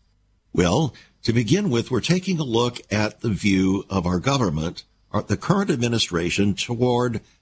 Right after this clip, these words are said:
our children. By the way, this is not an issue of Democrat versus Republican. It's an issue of whether you're God-fearing or not.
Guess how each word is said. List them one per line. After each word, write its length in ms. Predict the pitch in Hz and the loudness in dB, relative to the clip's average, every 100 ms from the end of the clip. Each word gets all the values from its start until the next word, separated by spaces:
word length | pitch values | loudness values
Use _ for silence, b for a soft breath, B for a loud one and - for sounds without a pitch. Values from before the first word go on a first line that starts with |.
| _ | _
our 200 | - 107 | 0 0
children. 520 | 101 - 120 92 87 50 - _ _ _ _ _ _ _ _ _ _ b b | 0 0 2 2 -2 -4 -16 _ _ _ _ _ _ _ _ _ _ b b
By 100 | 147 | 2
the 100 | 143 | 4
way, 120 | 123 | 2
this 220 | 120 170 | 2 2
is 140 | 208 185 | 0 0
not 200 | 165 139 | 0 0
an 160 | 110 | -2
issue 400 | - 120 - 90 | 0 0 2 2
of 240 | 92 90 82 | 2 -2 0
Democrat 580 | 107 117 113 - 87 - | 0 0 0 -2 -4 -2
versus 360 | 92 87 85 | 0 0 0
Republican. 680 | - - 165 131 - - - _ _ _ _ _ _ B B | -2 0 -2 -2 -6 -10 -18 _ _ _ _ _ _ B B
It's 240 | - - | 0 2
an 120 | 135 | 2
issue 480 | 127 156 190 - 113 | 2 2 2 2 2
of 260 | - 107 107 | 2 0 2
whether 180 | 123 113 | 2 2
you're 220 | 107 101 | 2 2
God-fearing 800 | 92 139 160 113 78 76 92 - | 2 2 0 -2 -2 0 0 0
or 140 | 113 | 0
not. 420 | 113 151 127 - | 2 0 -2 -10